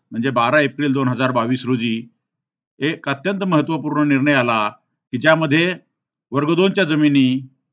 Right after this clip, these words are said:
ज्या भूसंपादनाने अथवा थेट खरेदीने शासन सक्तीनं घेत असतं, तेव्हा मोबदल्याच्या दहा टक्के रक्कम अजिबात देण्याची आवश्यकता नाही,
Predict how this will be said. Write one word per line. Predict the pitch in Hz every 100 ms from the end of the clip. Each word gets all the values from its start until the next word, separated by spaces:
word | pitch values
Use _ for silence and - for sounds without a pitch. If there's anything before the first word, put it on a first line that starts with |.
| _
ज्या | 143 160
भूसंपादनाने | 123 127 143 139 156 156 147 143
अथवा | 156 135 - 151 151
थेट | 147 139
खरेदीने | 135 135 131 135 139 147 _ _ _
शासन | - 120 - 160 175 - _ _ -
सक्तीनं | 151 - 190 190
घेत | 170 151 147
असतं, | 131 - 127 104 107 _ _ _ _ _ _ 120
तेव्हा | 151
मोबदल्याच्या | 165 139 143 156 170 180
दहा | 175 143
टक्के | 151 147 - 156
रक्कम | 135 - 156
अजिबात | 131 123 127 147
देण्याची | 139 127 127 120 139
आवश्यकता | 123 113 120 - 127
नाही, | 110 104 120 101